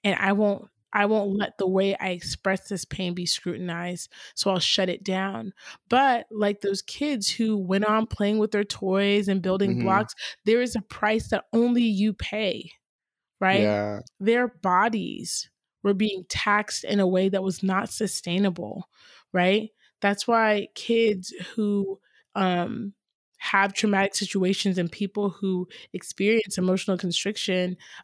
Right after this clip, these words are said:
Speaker 1: are at higher rates for having asthma, for coronary, coronary heart disease, for depression, for diabetes, for stroke. Why? Because all of the things that are meant to be expressed, all of the things that are meant to be released, they're holding on to, and there's no way for them to metabolize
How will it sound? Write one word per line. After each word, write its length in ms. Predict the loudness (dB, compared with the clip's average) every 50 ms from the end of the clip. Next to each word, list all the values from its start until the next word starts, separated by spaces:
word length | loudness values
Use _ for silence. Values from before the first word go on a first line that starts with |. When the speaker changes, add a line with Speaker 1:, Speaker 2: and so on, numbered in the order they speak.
| -2 0
Speaker 1:
are 80 | 0
at 100 | 0 0
higher 420 | -2 0 2 2 2 2 2 2 2
rates 280 | 2 0 0 -2 -2
for 120 | -2 0 0
having 280 | 0 0 0 -2 -4 -6 -6
asthma, 600 | -6 -4 -2 -2 0 0 2 2 2 2 0 0 -4 -10 -20 -20 _ -6
for 120 | -4 -4
coronary, 480 | -4 -2 -2 0 0 0 0 -2 -4 -6 -8 -10
coronary 480 | -4 0 2 4 4 4 2 2 0 0
heart 300 | -2 0 0 0 2 2
disease, 400 | 0 0 2 2 2 2 2 0
for 100 | -2 -2
depression, 640 | -4 -4 -6 -2 0 0 0 2 2 2 2 0
for 120 | 0 -2 -4
diabetes, 760 | -2 0 0 0 0 0 0 0 0 0 0 0 0 0 -2
for 160 | -4 -4 -4
stroke. 560 | -2 -2 -2 -2 0 0 2 2 0 -2 -4 -12 -16 -16 -16 -18 -14 _
Why? 340 | 0 2 4 4 4 2 2
Because 340 | 0 -2 -2 0 -2 -2 -4 -4 _
all 180 | 2 4 4 4
of 100 | 4 2
the 120 | 2 0
things 320 | 0 0 0 0 0 0 0
that 100 | 2 2
are 120 | 4 4
meant 240 | 4 2 2 0 -2
to 100 | -4 -2
be 220 | -2 -2 -2 -2 -4
expressed, 960 | -6 -4 -4 -4 -4 -6 -8 _ -4 -2 0 2 2 0 0 -2 -6 -8 -8 -2
all 220 | 2 2 4 4 4
of 60 | 2
the 100 | 0 -2
things 240 | -2 -6 -6 -2 0
that 80 | 0
are 80 | 0 0
meant 220 | 0 -2 -4 -4
to 120 | -6 -6 -4
be 160 | -2 -2 0
released, 720 | 0 -2 -2 -2 -2 -2 0 0 -2 -2 -4 -8 -10 -10 -14 _ -20 -20 -20 _ _ _ _
they're 280 | 0 2 2 2 2 0
holding 500 | -6 -2 0 2 2 2 2 0 0 -2 -2
on 280 | -2 -2 0 -2 -2 -4
to, 240 | -2 0 0 2
and 120 | 2 2 2
there's 180 | 2 2 0
no 300 | 0 0 2 2 4 4
way 240 | 4 4 4 2 0
for 180 | 0 -2 -4 -4
them 200 | -4 -4 -4 -4
to 100 | -4 -4
metabolize 800 | -4 -4 -4 -2 0 2 2 2 2 0 0 2 0 0 -2